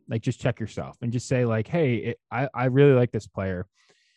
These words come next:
Um, here's a profile that's very similar to some other profiles, you know, to some other players of this profile. You know, why is it that I'm treating these two differently?" And so I actually use this in a draft, and at some point I probably should write about it, because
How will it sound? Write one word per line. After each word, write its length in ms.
Um, 180
here's 260
a 60
profile 340
that's 120
very 220
similar 540
to 140
some 200
other 180
profiles, 840
you 100
know, 100
to 120
some 160
other 160
players 260
of 60
this 120
profile. 540
You 60
know, 180
why 380
is 200
it 180
that 120
I'm 140
treating 400
these 160
two 100
differently?" 480
And 120
so 340
I 260
actually 320
use 300
this 180
in 80
a 80
draft, 460
and 180
at 160
some 160
point 220
I 80
probably 320
should 180
write 180
about 260
it, 120
because 480